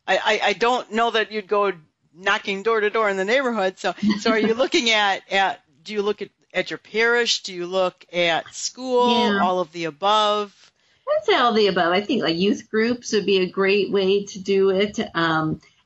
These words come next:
Speaker 2: and, you know, maybe your parents are, um, can help you with some of friends of theirs, you know, their kids, so forth. Um, yeah, that is always a tricky thing, but just kind of trying to figure out who,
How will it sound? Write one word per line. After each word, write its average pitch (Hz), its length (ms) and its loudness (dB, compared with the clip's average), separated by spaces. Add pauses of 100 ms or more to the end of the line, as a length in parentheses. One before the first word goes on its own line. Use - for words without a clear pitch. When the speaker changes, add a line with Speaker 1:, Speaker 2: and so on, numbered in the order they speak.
Speaker 2:
and, 202 360 2
you 226 140 2
know, 220 180 4
maybe 240 280 2
your 233 200 2
parents 240 560 2
are, - 400 -2 (500)
um, 147 560 -4 (420)
can 196 180 2
help 185 260 0
you 180 80 2
with 170 160 0
some 180 220 0
of - 220 -4 (100)
friends 175 400 2
of 151 100 -2
theirs, 175 520 0
you 160 100 -2
know, 151 100 0
their 151 140 -2
kids, 165 540 -4 (340)
so - 220 -4
forth. - 440 -4 (580)
Um, - 380 -2
yeah, 220 360 2
that 240 160 2
is 339 180 2
always 240 280 2
a 196 60 2
tricky 208 320 0
thing, 160 280 -2
but - 160 -2
just 170 220 -4
kind 185 260 2
of - 60 -12
trying 202 240 0
to 180 80 2
figure 196 380 0
out 185 260 0
who, 185 580 2